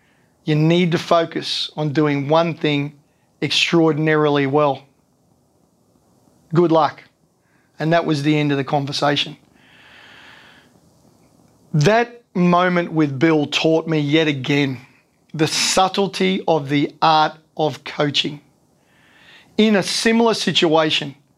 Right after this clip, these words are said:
a high-profile swimming coach would have said, "Give up basketball, it's no good," or,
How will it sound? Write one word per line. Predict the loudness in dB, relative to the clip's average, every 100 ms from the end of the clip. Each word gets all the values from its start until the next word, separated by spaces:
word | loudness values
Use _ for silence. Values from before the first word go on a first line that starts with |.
| _ _ _ _
a | -2
high-profile | 2 2 2 2 2 2 0 0
swimming | -2 -2 -2
coach | -2 -2 0
would | 0
have | 0 0
said, | -2 0
"Give | 0 2
up | 2 2
basketball, | 2 2 -2 -2 -2 -2
it's | -4
no | -2 -2
good," | 0 -2 -2 -6 _ -20 -20 -10 0
or, | 2 4 2 -2